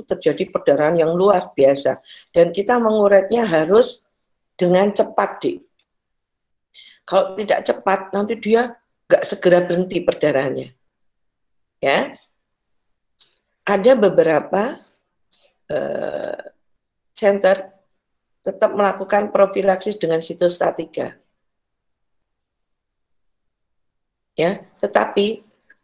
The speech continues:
beberapa enggak, karena kita anggap dia masih jinak. Enggak pakai sitostatika, pakainya itu methotrexate. Methotrexate ya. Jadi kita enggak pakai.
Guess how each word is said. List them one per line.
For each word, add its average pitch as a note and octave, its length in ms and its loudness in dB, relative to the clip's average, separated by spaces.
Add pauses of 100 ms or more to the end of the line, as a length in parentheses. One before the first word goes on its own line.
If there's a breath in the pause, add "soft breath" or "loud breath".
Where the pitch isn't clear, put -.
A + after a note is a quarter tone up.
(160)
beberapa E3 400 4
enggak, E3 320 2
karena E3+ 160 0
kita F#3+ 300 -4
anggap F3 260 -2
dia F3+ 160 0
masih F3+ 460 -6 (1500)
jinak. F#3 480 0 (800)
Enggak - 220 0
pakai C#3 240 -4
sitostatika, D#3 960 -2
pakainya E3 720 -2
itu G3 320 -8 (880)
methotrexate. F#3+ 1040 0 (720)
Methotrexate F3 800 2
ya. D2 100 -6 (840)
Jadi F#3 240 -4
kita F#3 160 -2
enggak E3+ 240 0
pakai. - 280 -4